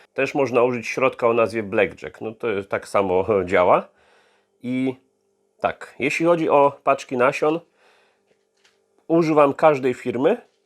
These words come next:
Nie jest to, że to na, na, na przykład tu jest firma Le-, Legutko, nie wiem, Wilmoren,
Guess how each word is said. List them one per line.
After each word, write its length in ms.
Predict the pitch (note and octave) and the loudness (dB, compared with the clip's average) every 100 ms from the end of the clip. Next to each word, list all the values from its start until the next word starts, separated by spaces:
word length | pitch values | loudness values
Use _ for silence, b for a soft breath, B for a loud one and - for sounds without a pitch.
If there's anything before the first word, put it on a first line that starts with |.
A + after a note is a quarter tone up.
| _ | _
Nie 220 | - C3+ | -4 2
jest 280 | B2+ A2 - | 4 2 0
to, 120 | A2 | -4
że 140 | G2 G2 | -4 -4
to 140 | - | -6
na, 120 | F#2+ F#2+ F2 F#2+ F#2+ G2 | -2 -2 -2 -4 -6 -4
na, 160 | F#2 G2 - | -2 -2 -4
na 300 | G#2 G#2 G#2 | -6 -2 -2
przykład 380 | - A#2 G2+ - | -4 -2 -2 -2
tu 120 | G#2+ | -2
jest 300 | G2 F#2 - F#2+ | -2 -2 -8 -12
firma 300 | A2 F#2+ F#2 | -10 -4 0
Le-, 200 | F#2 F2+ G2+ F#2+ G2+ | 0 -2 -2 -4 2
Legutko, 640 | G2+ F2+ G#2+ C3+ - A2 | 2 0 -4 -8 -6 -6
nie 120 | G2 | -4
wiem, 160 | F2+ E2+ | -4 -4
Wilmoren, 640 | A#2 A#2+ C#3 B2 A#2 G#2+ | -6 0 2 4 2 -2